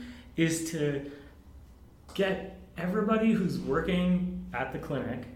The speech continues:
to start using the same terminology about the treatment choices that they're making for their patients and to really articulate why they're choosing a particular pa-, treatment for a particular patient at a particular time.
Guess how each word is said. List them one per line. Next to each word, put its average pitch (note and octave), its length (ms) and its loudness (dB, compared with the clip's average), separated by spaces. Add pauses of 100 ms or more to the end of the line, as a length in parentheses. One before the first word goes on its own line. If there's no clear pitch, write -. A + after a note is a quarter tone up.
(540)
to D3+ 720 2
start F#3+ 380 0
using F#3 280 2
the D3 100 0
same E3+ 320 0
terminology A#2+ 680 0
about A#2 180 -2
the G#2+ 80 -6
treatment C#3 400 -4
choices A#2 400 -4
that G#2+ 100 -6
they're G#2+ 120 -4
making A2 380 -2
for F3+ 120 -4
their F#3+ 140 0
patients G#3 500 0 (320)
and D3 140 0
to C#3+ 100 -2
really E3 360 4
articulate C#3 840 0 (280)
why C#3+ 340 2
they're D#3 180 2
choosing C3 1000 -2 (300)
a - 40 -6
particular C#3+ 560 0
pa-, C3+ 340 -2 (200)
treatment C#3 500 0 (220)
for C3 140 0
a B2 60 0
particular C3 400 -4
patient A#2 400 -2
at A2+ 140 -4
a A2+ 40 0
particular G#2+ 440 -6
time. G2+ 300 -10